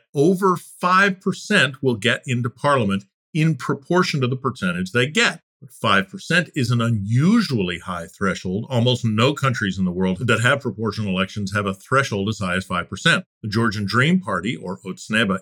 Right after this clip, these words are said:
is against the move to lower the threshold because they hope that the majority of Georgians who will vote against them will vote for parties that will not pass that extremely high threshold. In April two thousand twenty-one, discussions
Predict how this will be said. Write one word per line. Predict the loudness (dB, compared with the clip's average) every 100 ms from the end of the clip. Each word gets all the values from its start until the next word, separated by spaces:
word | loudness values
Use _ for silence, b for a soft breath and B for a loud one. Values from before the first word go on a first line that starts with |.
| -4
is | -4
against | -4 -6 -4 -2 0 -2 -6 -4
the | 0
move | 2 0 -2
to | -4
lower | -4 -4 -4
the |
threshold | -6 -8 -8 -8 -8 -8 _
because | -4 -2 -2 0
they | 2 4
hope | 2 -4 -8
that | -8
the | -2
majority | -2 -2 0 2 2
of | 0
Georgians | -2 -2 -2 -2 -6 -8 _ -4
who | 2
will | 4 2
vote | 2 0 -2
against | -6 0 0 0 -2
them | -2 -2 -2 0
will | 0 2
vote | 0 -2
for | -4 -8
parties | -2 0 2 2 -2
that | -4
will | -2 0
not | 0 2 0 -2
pass | 0 2 2
that | -2 -4 -2 -6
extremely | -6 -8 -16 -6 -2 0 0 -2 -6
high | -8 -6
threshold. | 0 2 0 -6 -12 -20 _
In | -8 -2
April | 0 2 0
two | 2 2
thousand | 2 2 -2
twenty-one, | -2 0 2 4 2 0
discussions | -4 -2 -2 -2 -6